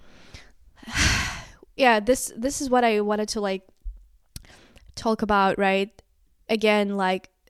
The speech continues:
asking yourself a question, having just peaceful time to yourself, just calm your mind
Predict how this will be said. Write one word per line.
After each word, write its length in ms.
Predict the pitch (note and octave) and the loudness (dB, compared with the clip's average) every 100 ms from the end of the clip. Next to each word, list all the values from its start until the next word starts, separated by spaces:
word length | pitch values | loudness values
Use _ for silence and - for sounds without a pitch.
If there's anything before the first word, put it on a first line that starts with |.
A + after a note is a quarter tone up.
| - | -4
asking 320 | G#3+ - G#3+ | -2 -2 -4
yourself 320 | G#3 A3+ A3 | 0 2 2
a 80 | A#3 | 0
question, 760 | - G3 G3 - G3 F#3+ F#3+ | 2 0 0 -2 0 0 -4
having 420 | F#3+ A3 A#3 C4 | -4 -4 -2 -2
just 220 | B3 B3 - | -2 -4 -4
peaceful 380 | A3+ G#3 A3+ | -4 -4 -6
time 300 | G#3+ - G3 G#3 | -6 -6 -6 -6
to 100 | G3 | -8
yourself, 680 | F#3 G3 G3 F#3 F#3+ - | -8 -6 -2 0 0 -6
just 200 | - - | -10 -8
calm 240 | - G#3+ A#3+ | -2 0 2
your 120 | A#3+ | 4
mind 600 | G3 F3+ F3+ F3 F3 - | 4 2 2 0 -4 -10